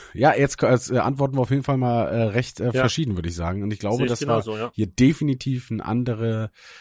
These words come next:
Speaker 1: eine andere Person, äh, rauskommt.
Speaker 2: Sehe ich auch so. Äh,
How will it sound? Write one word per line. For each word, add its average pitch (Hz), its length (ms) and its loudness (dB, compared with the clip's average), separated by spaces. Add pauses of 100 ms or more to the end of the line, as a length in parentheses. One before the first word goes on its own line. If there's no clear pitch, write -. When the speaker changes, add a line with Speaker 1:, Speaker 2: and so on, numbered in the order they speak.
(180)
Speaker 1:
eine 98 300 -2
andere 104 360 -2
Person, 101 520 -2
äh, 78 100 -10
rauskommt. 73 600 -12 (160)
Speaker 2:
Sehe - 280 -12
ich 98 120 -16
auch 110 120 -8
so. 92 340 -8
Äh, 98 420 -2